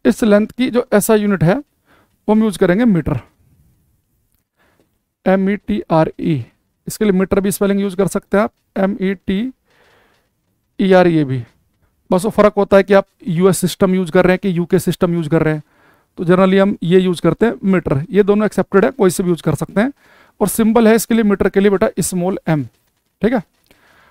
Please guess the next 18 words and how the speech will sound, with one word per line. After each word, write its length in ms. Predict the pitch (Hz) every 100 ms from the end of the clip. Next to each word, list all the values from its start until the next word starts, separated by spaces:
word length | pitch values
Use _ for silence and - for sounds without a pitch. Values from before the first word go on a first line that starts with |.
| _ _ -
और 120 | 196
डायमेंशनल 600 | 175 190 202 208 208 226
फॉर्मूला 420 | - 196 202 196
क्या 160 | 190 190
होता 200 | 170 185
है 20 |
इसके 200 | 170 180
लिए? 180 | 208 -
एल। 180 | 170 135 113 _ _ _ _ _ _ _ _ _ _ _ _ _ _ _ _ _ - - _ _ _ _ -
ये 80 | 240
आप 120 | 262
ऐसे 120 | 262
समझो 360 | 226 170 151 220 - _ _ _ _ _ _ _ _ _ _ _ -
कि 60 |
भाई 120 | 240 254
जैसे 220 | 240 262
length 300 | 214 247 254
है, 160 | 165